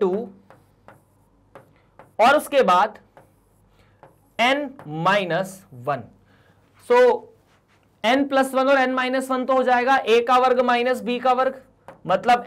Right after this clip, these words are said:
n का वर्ग माइनस एक और साथ ही साथ divide by two। ये आपका प्रसरण है, जो कि आपका फाइनल आंसर है। यहां पर कौन सा सूत्र लगा?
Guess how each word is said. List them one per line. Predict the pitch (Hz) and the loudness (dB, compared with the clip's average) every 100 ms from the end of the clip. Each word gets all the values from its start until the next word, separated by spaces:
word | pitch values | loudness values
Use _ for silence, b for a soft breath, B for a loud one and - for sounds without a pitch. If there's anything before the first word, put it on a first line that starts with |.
| 220 | 0
n | 233 247 | 0 2
का | 247 | 2
वर्ग | 240 247 233 | 4 4 2
माइनस | 233 214 220 226 202 | 0 0 0 -4 -6
एक | - 208 262 269 | -6 0 0 -2
और | - 208 208 | 0 2 2
साथ | 214 214 220 | 0 0 0
ही | 233 | -4
साथ | 214 214 | -2 -2
divide | 190 180 180 185 170 | -2 -2 0 0 -2
by | 165 170 165 | -2 -2 -2
two। | 214 247 240 B B - | -6 -6 -10 B B -20
ये | 135 214 | -6 0
आपका | 233 214 - 214 | 4 2 2 0
प्रसरण | 208 175 165 196 180 | 2 0 0 -2 -2
है, | 180 190 | -2 -2
जो | 170 | -4
कि | 165 | -4
आपका | 180 151 196 196 | -2 -2 -2 -4
फाइनल | 180 147 147 139 | -4 -6 -6 -6
आंसर | 135 135 127 | -8 -12 -16
है। | - b b b | -16 b b b
यहां | 170 202 | -2 0
पर | 208 240 | 2 2
कौन | 220 214 | 2 0
सा | 226 | 0
सूत्र | 220 220 233 | -4 -4 -4
लगा? | 220 220 | -2 0